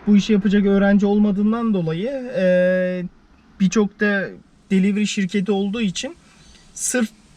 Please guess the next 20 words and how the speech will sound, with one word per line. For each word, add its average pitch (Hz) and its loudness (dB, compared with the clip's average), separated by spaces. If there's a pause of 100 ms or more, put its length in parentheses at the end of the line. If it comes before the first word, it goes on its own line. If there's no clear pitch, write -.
(260)
bize 208 2
bağlı 220 -2
kalsın 220 -4
diye 185 0
bazı 208 -2
şirketler 180 -4
promosyon 202 0
yapıyor. 151 -6
Ne 202 0
gibi 180 -2
promosyonlar? 156 -6
Mesela 202 0
şu 208 -6
iki 196 -4
hafta, 214 -6
iki 202 -4
bin 208 0
dolar 190 -2
kazandığım 190 -2
hafta 185 -6